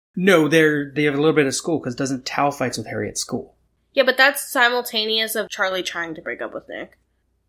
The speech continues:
Speaker 1: Oh, so it's after them? Okay.
Speaker 2: It might be in seven.
Speaker 1: This is seven.
Speaker 2: Exactly. That's what I'm saying. So it's not in eight. You said it was in
Speaker 1: So
Speaker 2: eight.
Speaker 1: what's in eight?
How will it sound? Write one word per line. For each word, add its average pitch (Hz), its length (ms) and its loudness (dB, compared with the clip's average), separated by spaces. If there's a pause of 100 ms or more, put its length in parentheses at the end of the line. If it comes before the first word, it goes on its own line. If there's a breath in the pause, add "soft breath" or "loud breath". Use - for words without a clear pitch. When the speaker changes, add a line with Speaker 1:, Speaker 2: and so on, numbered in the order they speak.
(120)
Speaker 1:
Oh, 147 80 4
so 135 140 -2
it's - 100 -4
after 113 260 -6
them? 135 180 -10 (100)
Okay. 135 380 -6 (720)
Speaker 2:
It 214 160 -6
might 220 220 -2
be 220 140 -4
in 185 160 -6
seven. 123 560 -10 (680)
Speaker 1:
This - 180 -8
is 101 160 -10
seven. - 160 -14 (440)
Speaker 2:
Exactly. 151 540 -12
That's 175 180 -12
what 170 60 -14
I'm 156 80 -14
saying. 101 300 -18
So - 120 -16
it's 120 120 -16
not 139 180 -18
in 131 60 -20
eight. - 180 -20
You - 60 -20 (560)
said - 320 -8
it 175 40 -4
was 147 140 -8
in - 80 -12
Speaker 1:
So - 160 0
Speaker 2:
eight. 147 60 2
Speaker 1:
what's 196 180 0
in 202 260 -2
eight? 156 320 -4